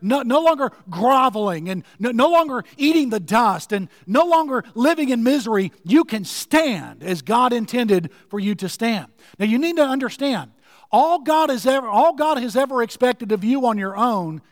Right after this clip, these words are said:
is failure. God knows better than to expect victory of you. There's no way in this world that you are a match for what's going on here in this text. All God's ever expected you is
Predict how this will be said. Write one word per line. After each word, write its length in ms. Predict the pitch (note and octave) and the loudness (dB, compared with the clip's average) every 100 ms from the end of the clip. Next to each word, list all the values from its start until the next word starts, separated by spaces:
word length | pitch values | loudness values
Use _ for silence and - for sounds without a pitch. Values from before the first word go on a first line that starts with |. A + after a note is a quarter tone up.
| - | -4
is 180 | F3+ | -4
failure. 540 | - G#3+ G3+ C#3 G#2 _ _ _ _ _ _ _ _ _ - - - | -2 0 0 -2 -14 _ _ _ _ _ _ _ _ _ -20 -20 -2
God 180 | F4 F#4 | 0 0
knows 180 | G4 A#3+ | -6 -2
better 240 | A#3+ G#3+ | 0 0
than 200 | F#3+ G#3 | -2 0
to 100 | G3 | 0
expect 360 | F#3 - G3+ D#3 | -2 -2 -2 0
victory 420 | F#3 - E3 D3+ | -4 -4 -6 -6
of 100 | C3+ | -4
you. 300 | F3 D#4+ D4 _ _ _ _ _ _ _ _ _ - | -6 -6 -10 _ _ _ _ _ _ _ _ _ -12
There's 160 | C4 | -4
no 160 | G#3+ A3 | 2 2
way 200 | G#3+ G#3+ | 2 0
in 100 | A#3+ | -2
this 180 | C4 - | -4 -4
world 240 | E4 F4+ | -4 -2
that 160 | A3 F#3+ | -2 -2
you 180 | A#3+ | 0
are 140 | G#3+ G3 | 0 2
a 40 | |
match 600 | F#3 F#3+ C3 B2 - - _ _ _ | 2 0 -2 -10 -20 -20 _ _ _
for 100 | - | -4
what's 220 | A3+ G#3+ | -2 -2
going 280 | - G#3+ F#3+ | -2 -4 0
on 200 | F#3+ F#3 | 0 0
here 180 | D3 F3 | -2 -4
in 80 | F3 | -4
this 180 | G3 - | -6 -4
text. 520 | C4+ B3 - - _ _ _ _ _ - | -4 -4 -10 -20 _ _ _ _ _ -2
All 180 | G#3+ D#4 | 4 4
God's 300 | C#4 C#4+ B3+ | 4 0 0
ever 260 | C#4 B3+ B3 | -2 -2 -4
expected 500 | - B3 C#4 A#3+ F#3 | -2 -2 -2 -4 -6
you 360 | F#3+ F3+ G3+ - _ _ _ | -2 -2 -2 -10 _ _ _
is 640 | A3+ G#3+ G3+ G3 - - | 0 2 2 -2 -8 -20